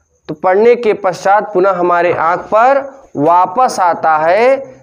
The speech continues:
जिसके कारण वह वस्तु हमें दिखाई पड़ती है। प्रकाश की उपस्थिति में,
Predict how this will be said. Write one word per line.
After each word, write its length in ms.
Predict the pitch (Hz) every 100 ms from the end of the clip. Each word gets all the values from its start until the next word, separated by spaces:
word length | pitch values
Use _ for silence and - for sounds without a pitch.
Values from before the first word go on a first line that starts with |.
| -
जिसके 340 | 156 151 - 180
कारण 280 | 160 160 156
वह 180 | 156 147
वस्तु 340 | 143 131 -
हमें 680 | 139 143 196 262 294 - - -
दिखाई 460 | 139 - 131 131 139
पड़ती 460 | 123 113 - 185
है। 140 | 120 107 - - _ _ _ _ _ _ _ - - - - - _
प्रकाश 600 | 190 196 208 226 285 294 285
की 220 | 262 269
उपस्थिति 800 | 247 202 226 202 - 220 254 285
में, 420 | 214 196 135 -